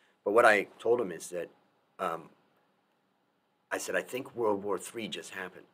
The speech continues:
And it was U S against Europe. And by U S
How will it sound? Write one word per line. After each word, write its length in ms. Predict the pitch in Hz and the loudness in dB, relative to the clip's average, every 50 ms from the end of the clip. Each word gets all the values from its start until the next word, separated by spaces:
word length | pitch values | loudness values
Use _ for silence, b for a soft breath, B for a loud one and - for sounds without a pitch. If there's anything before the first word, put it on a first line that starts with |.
| _ _ _ _ _ _ _ _ _ _ _ _ _ _ _ _ _ _ _ _ _ - | _ _ _ _ _ _ _ _ _ _ _ _ _ _ _ _ _ _ _ _ _ -12
And 160 | 92 90 90 | -10 -8 -8
it 120 | 95 - | -8 -8
was 340 | 90 90 85 78 - - - _ _ _ | -10 -12 -12 -12 -14 -18 -20 _ _ _
U 240 | 85 101 104 98 95 | -16 -10 -6 -4 -2
S 420 | 107 101 92 - - - - - - _ _ - | -2 -2 -4 -6 -10 -14 -16 -18 -20 _ _ -10
against 680 | 92 90 - - 78 65 65 - - - - - - _ _ _ _ _ - | -10 -10 -8 -10 -14 -14 -14 -18 -20 -20 -20 -20 -20 _ _ _ _ _ -12
Europe. 360 | 110 131 131 85 - - - _ _ _ _ _ _ _ _ _ _ _ _ _ _ _ _ _ _ _ _ _ _ _ _ _ _ _ _ _ _ _ _ _ _ _ _ _ - | -8 -6 -6 -6 -6 -8 -12 _ _ _ _ _ _ _ _ _ _ _ _ _ _ _ _ _ _ _ _ _ _ _ _ _ _ _ _ _ _ _ _ _ _ _ _ _ -8
And 260 | 92 90 90 92 90 - _ - | -6 -6 -6 -6 -10 -12 _ -8
by 160 | 92 87 90 | -6 -6 -6
U 300 | 87 92 107 113 107 110 | -6 -8 -8 -6 -4 -4
S 380 | 117 127 127 120 - - - | -4 -4 -6 -8 -10 -12 -14